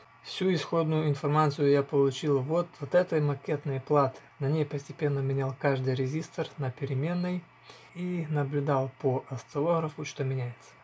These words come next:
В общем, в итоге получился подробный и насыщенный материал. Теперь восьмую часть видео можно завершить.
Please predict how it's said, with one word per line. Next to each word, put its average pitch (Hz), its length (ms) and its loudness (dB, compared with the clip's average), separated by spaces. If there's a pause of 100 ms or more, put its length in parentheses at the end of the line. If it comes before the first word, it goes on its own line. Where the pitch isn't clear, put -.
В 160 40 2
общем, 151 260 0
в 135 60 4
итоге 139 300 4
получился 143 640 -4
подробный 147 640 -2
и 156 80 -2
насыщенный 131 680 -4
материал. 127 480 -4 (220)
Теперь 147 440 0
восьмую 156 440 2
часть 151 320 -2
видео 147 340 4
можно 135 300 2
завершить. 127 760 -2